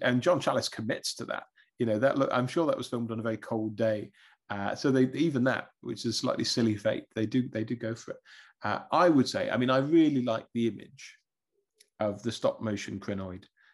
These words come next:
uh, above, towering above the house. And I almost had this done as a illustration for my wedding. I was gonna have the, uh, the posh house, the posh country house we got married in, with a Krynoid,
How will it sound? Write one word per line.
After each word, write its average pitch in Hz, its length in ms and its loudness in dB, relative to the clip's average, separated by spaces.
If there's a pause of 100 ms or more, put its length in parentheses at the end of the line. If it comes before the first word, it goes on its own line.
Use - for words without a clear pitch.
(260)
uh, 92 280 -8 (120)
above, 101 500 -2 (200)
towering 107 560 0
above 98 260 -8
the 95 80 -4
house. - 540 -10 (400)
And 113 120 0
I 113 120 2
almost 127 400 4
had 107 160 0
this 101 160 -6
done 104 260 -2
as 101 160 -6
a 98 160 -6 (320)
illustration 104 580 0
for 98 120 -6
my 101 120 0
wedding. 101 380 0
I 92 60 -6
was 98 140 -8
gonna 101 200 -4
have 101 280 -6
the, 95 260 -6
uh, 87 160 -8
the 92 80 -4
posh - 280 -8
house, 104 280 -4
the - 80 -12
posh - 280 -6 (280)
country 117 260 -2
house 110 240 -4
we 110 60 -2
got - 120 -4
married 107 260 -2
in, 95 180 -8 (320)
with 110 140 0
a - 40 -4
Krynoid, 104 500 2